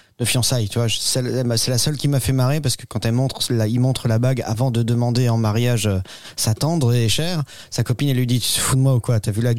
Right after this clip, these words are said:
la taille de la bague, du bi-, du caillou là-dessus ? C'est ridicule, quoi. Tu peux pas venir avec ça. »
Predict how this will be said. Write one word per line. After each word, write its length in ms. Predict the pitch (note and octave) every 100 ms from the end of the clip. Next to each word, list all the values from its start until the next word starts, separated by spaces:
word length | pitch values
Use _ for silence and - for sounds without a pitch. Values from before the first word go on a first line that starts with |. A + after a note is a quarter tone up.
| A#2+
la 120 | C3 G2+
taille 220 | B2 A2+
de 120 | A2+
la 140 | G#2+
bague, 280 | G#2+ C#3+ B2+
du 140 | A2+ A2+
bi-, 180 | A#2
du 160 | A#2+ A2+
caillou 300 | B2+ C3 D#3+
là-dessus ? 360 | C#3+ B2 D#3+ D3
C'est 180 | -
ridicule, 460 | F2+ G#2+ A#2+ D3 B2
quoi. 220 | A2 G2+
Tu 100 | F#2+
peux 120 | - G#2+
pas 260 | C3 C3+
venir 260 | A2 B2+ B2
avec 220 | A#2 A#2
ça. » 200 | -